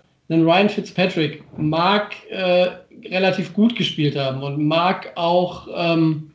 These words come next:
einige Spiele der je-, der ersten sechs, die er gemacht hat, äh, vernünftig und gut gespielt haben. Das Problem an der Sache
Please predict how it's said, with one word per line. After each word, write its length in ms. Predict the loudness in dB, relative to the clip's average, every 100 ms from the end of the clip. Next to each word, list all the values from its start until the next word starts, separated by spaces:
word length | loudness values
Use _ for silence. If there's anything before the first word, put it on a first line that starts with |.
| _ _ -20 -20 -20 -20 _ _
einige 400 | 2 4 4 2
Spiele 420 | -2 -2 0 0
der 340 | 2 2 2 2
je-, 360 | 2 0 0
der 440 | -2 0 0 -6 -4
ersten 380 | -4 -2 -4
sechs, 320 | -2 -2 -4 -8
die 160 | -4
er 120 | -2
gemacht 420 | -2 0 -2 -2 0
hat, 280 | 0 -2 -8
äh, 280 | -4 -2 -2 -6 _ _ _ _ _
vernünftig 760 | 0 2 4 2 2 -2 -2
und 180 | -4 -2
gut 280 | 0 -2 -2
gespielt 480 | -6 -4 0 2 2
haben. 420 | -2 -4 -6 -10 _
Das 240 | -8 -8 -6
Problem 500 | -6 0 2 2 0
an 140 | -2
der 140 | -2 0
Sache 640 | 0 0 -2 -2 -4